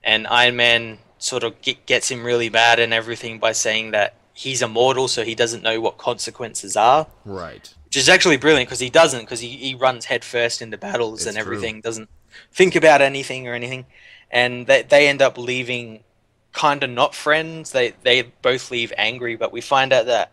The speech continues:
Speaker 1: Iron Man wasn't actually Iron Man, it was that new god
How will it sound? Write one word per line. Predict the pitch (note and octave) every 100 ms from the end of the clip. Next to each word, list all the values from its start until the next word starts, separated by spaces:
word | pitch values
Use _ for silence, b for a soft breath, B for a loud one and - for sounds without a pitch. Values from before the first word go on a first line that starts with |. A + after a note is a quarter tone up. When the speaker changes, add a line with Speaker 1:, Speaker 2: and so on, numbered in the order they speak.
| -
Speaker 1:
Iron | B2 C3+ C3
Man | A#2+ A#2
wasn't | A#2+ A2+
actually | A2+ A#2 - A2
Iron | - A2+ A#2+ C3
Man, | C#3+ C#3+
it | A#2
was | A2+ -
that | G#2+ A#2
new | A#2+ A#2
god | A2+ A2 D3+